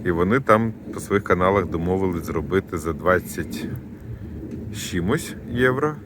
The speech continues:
Але борода вийшла в тому, що дівчина тут, коли, е, дивилась, е, випадково натиснула підтвердити, і страховка попала в базу, що нібито вона є.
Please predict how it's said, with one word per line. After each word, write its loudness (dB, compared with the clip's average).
Але 6
борода 4
вийшла 2
в -6
тому, 4
що 4
дівчина -2
тут, -4
коли, 0
е, 0
дивилась, 0
е, -2
випадково 2
натиснула 0
підтвердити, 4
і -2
страховка 0
попала 4
в 0
базу, 4
що -8
нібито 0
вона 2
є. -2